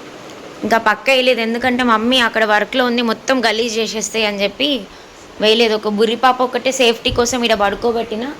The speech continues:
ఇంక ఏసీ వేసి ఉంచాము వీడి కోసం అని చెప్పి. వీడికి మళ్ళీ ఇవాళ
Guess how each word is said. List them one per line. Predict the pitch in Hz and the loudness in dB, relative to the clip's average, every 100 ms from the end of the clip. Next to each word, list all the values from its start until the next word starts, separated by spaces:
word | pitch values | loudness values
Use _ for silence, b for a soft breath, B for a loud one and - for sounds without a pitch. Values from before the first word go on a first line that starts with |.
| B B B - | B B B -6
ఇంక | 233 | 0
ఏసీ | 226 226 240 | 4 4 4
వేసి | 277 254 262 262 | 4 4 2 0
ఉంచాము | 233 254 233 226 320 294 | 0 2 0 -2 -2 -2
వీడి | 220 233 214 | 2 0 2
కోసం | 233 226 240 | 0 0 0
అని | 220 202 | -2 0
చెప్పి. | 190 - - - - - - - - 208 | -4 -2 -4 -6 -20 -20 -20 -20 -6 2
వీడికి | 240 240 | 4 4
మళ్ళీ | 226 226 254 | 0 2 0
ఇవాళ | 262 226 226 | 0 2 4